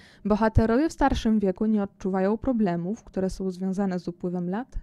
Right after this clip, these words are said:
Ewentualnie te trudności nie są za bardzo eksponowane. Kluczowe są za to pozytywy, jakie wynikają z ich wieku. Doświadczenie, rozległa wiedza, znajomości, szeroka perspektywa.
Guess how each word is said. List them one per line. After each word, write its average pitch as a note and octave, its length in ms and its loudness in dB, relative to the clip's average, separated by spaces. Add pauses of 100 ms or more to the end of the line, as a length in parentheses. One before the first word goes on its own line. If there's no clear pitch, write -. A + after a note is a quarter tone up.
Ewentualnie A3 680 2
te D#4+ 140 -2
trudności D#4 500 -4
nie A3 200 2
są F4 220 -2
za C4 180 0
bardzo G#3+ 380 -2
eksponowane. F3+ 680 -4 (640)
Kluczowe C#4+ 460 2
są A3 180 0
za G#3+ 140 0
to G#3+ 100 -2
pozytywy, A3 640 0
jakie F3+ 260 0
wynikają F3 460 -2
z E3 80 -2
ich E3 120 -4
wieku. F3 320 -4 (340)
Doświadczenie, G#3 800 -4 (160)
rozległa G#3+ 640 0
wiedza, A#3+ 380 -2 (100)
znajomości, G3 800 -4
szeroka F3+ 380 -8
perspektywa. F#3 720 -8